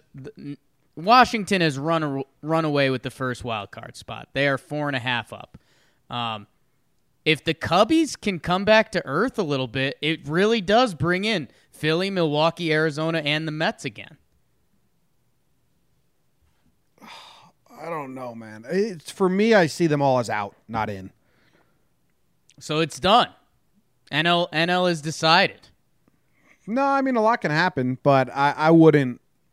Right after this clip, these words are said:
Speaker 2: I'd be more surprised if it was some-, if it was a big change than not.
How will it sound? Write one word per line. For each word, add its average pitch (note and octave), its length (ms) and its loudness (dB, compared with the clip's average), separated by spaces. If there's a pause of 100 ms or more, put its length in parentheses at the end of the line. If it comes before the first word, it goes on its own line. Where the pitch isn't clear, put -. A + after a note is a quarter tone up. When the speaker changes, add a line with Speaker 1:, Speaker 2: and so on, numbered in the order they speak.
(380)
Speaker 2:
I'd D3 160 4
be D3+ 120 4
more C#3+ 220 2
surprised B2 600 -2
if A#2 160 -8
it A2 160 -8
was G#2 320 -14 (420)
some-, B2+ 240 -2 (120)
if B2 140 -8
it C3 60 -4
was B2+ 140 -2
a B2+ 60 -6
big A2+ 200 -6
change A#2 360 -8
than G2+ 180 -12
not. E2+ 260 -16